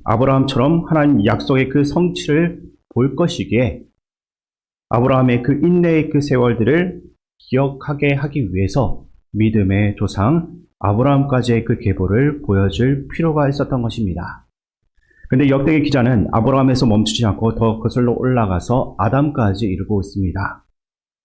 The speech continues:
역대기에서는 노아의 아들 중 셈뿐 아니라 함과 야벳의 계보, 아브라함이 하갈에서 낳은 이스라엘의 계보와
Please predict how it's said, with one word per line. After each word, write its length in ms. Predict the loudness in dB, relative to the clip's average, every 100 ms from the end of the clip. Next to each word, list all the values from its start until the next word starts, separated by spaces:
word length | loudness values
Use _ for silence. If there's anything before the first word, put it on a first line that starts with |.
| -4
역대기에서는 520 | 0 2 2 2 2
노아의 500 | 2 4 2 0 -8 -20 _ -4
아들 240 | 0 2
중 220 | 2 2 2
셈뿐 540 | 2 0 0 -2 0
아니라 480 | 0 0 0 -4 -12 _
함과 680 | 0 2 2 2 0 -2 -10 -20 _ 0
야벳의 580 | 2 2 2 2 0 0
계보, 460 | 0 0 -2 -8 -14 -2
아브라함이 400 | 0 2 2 2
하갈에서 480 | 2 2 2 2 2
낳은 380 | 4 2 0 -2
이스라엘의 500 | -2 0 2 2 2
계보와 640 | 0 2 2 2 -2 -6